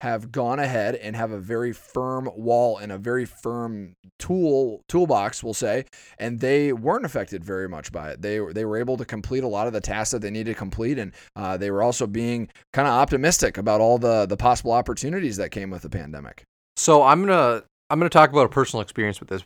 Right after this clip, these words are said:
Speaker 2: with the, with the pandemic, right? So I was furloughed due to the pandemic, like most of us, or both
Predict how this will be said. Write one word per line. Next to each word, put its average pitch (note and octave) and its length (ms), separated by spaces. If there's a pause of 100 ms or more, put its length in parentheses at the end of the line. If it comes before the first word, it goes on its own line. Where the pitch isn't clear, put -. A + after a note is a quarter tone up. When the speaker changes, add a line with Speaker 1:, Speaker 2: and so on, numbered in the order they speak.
Speaker 2:
with G2+ 100
the, G2 220
with A2+ 100
the - 80
pandemic, G2 540
right? G2+ 260
So G2 300
I G#2 260
was A2+ 400
furloughed G2 680 (340)
due G#2+ 220
to G2 400
the - 180
pandemic, G2 420
like G2+ 160
most F#2 240
of F#2+ 80
us, G2+ 180
or A2 120
both G2 280